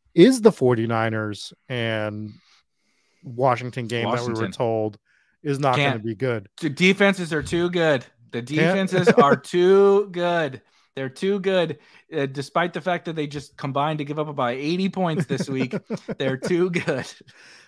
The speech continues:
Speaker 1: And we were told we weren't supposed to like that game, and now, and I have a lot of weight on that game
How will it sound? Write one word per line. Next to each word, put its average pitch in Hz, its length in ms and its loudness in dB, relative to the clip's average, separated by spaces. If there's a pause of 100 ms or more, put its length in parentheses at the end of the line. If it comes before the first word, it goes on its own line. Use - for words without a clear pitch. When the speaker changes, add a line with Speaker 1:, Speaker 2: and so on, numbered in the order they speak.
(140)
Speaker 1:
And 156 180 2
we 165 80 8
were 190 140 8
told 214 300 -2
we 208 120 -4
weren't 196 220 -6
supposed 208 260 -6
to 208 60 -8
like 220 240 -8
that 123 220 -8
game, 123 300 -10
and 117 100 -10
now, 143 200 -6
and 143 140 -6
I 151 120 0
have 185 180 -2
a 180 40 0
lot 147 280 -2
of 123 140 -6
weight 147 260 -6
on 120 180 -10
that 117 220 -8
game 123 420 -10